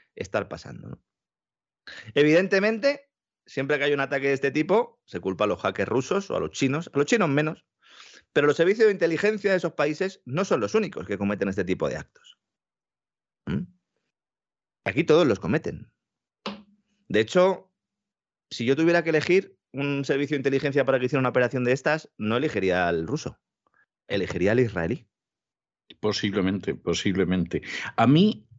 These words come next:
Speaker 2: a mí lo que me llama la atención, pero claro, es una impresión vista desde fuera y a lo mejor luego la profesión, nunca mejor dicho, va por dentro,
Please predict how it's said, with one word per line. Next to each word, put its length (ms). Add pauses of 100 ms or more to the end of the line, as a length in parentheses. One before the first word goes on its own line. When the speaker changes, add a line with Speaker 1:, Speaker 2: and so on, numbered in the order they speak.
Speaker 2:
a 100
mí 140
lo 160
que 120
me 140
llama 260
la 80
atención, 840 (180)
pero 200
claro, 440 (340)
es 220
una 120
impresión 760
vista 380
desde 260
fuera 540
y 120
a 60
lo 100
mejor 340
luego 220
la 180
profesión, 640
nunca 240
mejor 300
dicho, 520
va 240
por 200
dentro, 480